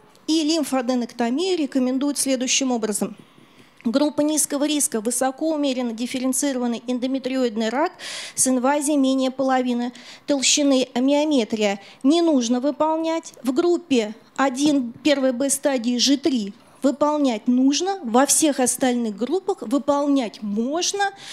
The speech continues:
с целью уточнения стадии. Так звучит сейчас рекомендация согласительной конференции. При второй стадии, при серозном,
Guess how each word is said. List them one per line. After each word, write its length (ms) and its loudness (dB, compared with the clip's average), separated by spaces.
с 80 -10
целью 560 2
уточнения 760 -2
стадии. 540 -2
Так 220 4
звучит 640 0
сейчас 460 0
рекомендация 640 0
согласительной 680 0
конференции. 800 -2
При 240 2
второй 440 4
стадии, 520 4
при 380 0
серозном, 840 0